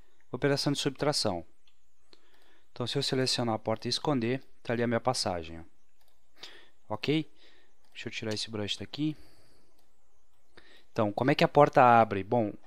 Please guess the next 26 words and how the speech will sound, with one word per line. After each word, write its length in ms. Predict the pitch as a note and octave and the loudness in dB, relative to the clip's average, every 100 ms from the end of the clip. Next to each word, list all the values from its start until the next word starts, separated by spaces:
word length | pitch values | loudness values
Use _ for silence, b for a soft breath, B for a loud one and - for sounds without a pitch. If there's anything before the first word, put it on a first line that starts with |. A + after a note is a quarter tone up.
| - | -6
é 100 | A2+ | -2
uma 140 | C3 | 2
animação, 580 | D3+ E3 F3+ - C3+ B2+ A#2+ - | 2 4 2 4 4 4 -2 -12
tá? 340 | - G2 G2+ - | -8 -4 -4 -8
Foram 220 | - A2 A2+ | -4 -2 0
setadas 420 | C3+ - A2 A2+ | 2 4 4 2
algumas 320 | A#2 B2+ D3+ | 0 2 2
chaves, 480 | - B2+ C#3+ - - b b b b b - | 6 6 6 0 -6 b b b b b -6
a 60 | |
primeira 340 | - C3 C3 D#3 | 0 2 6 6
embaixo 520 | C#3 B2 C#3+ - - | 8 8 8 2 0
e 20 | |
a 60 | C3 | 0
segunda 340 | - B2+ C3 | 0 2 2
em 80 | C#3 | 2
cima. 360 | - - F2+ | 0 -2 -4
É 20 | F2 | -2
só 160 | - | 0
uma 100 | C#3+ | 0
animação. 580 | D3+ D3+ D3+ A2+ F#2 E2+ - b b b b b b b b - | 2 2 2 2 0 -2 -10 b b b b b b b b -4
Como 160 | B2 | 2
é 60 | C#3+ | 4
que 100 | E3+ | 8
ela 80 | D3+ | 12
é 120 | C#3+ | 12
acionada? 760 | C#3+ - D3 A#2+ A2+ G2+ F2+ | 10 6 8 8 6 4 -4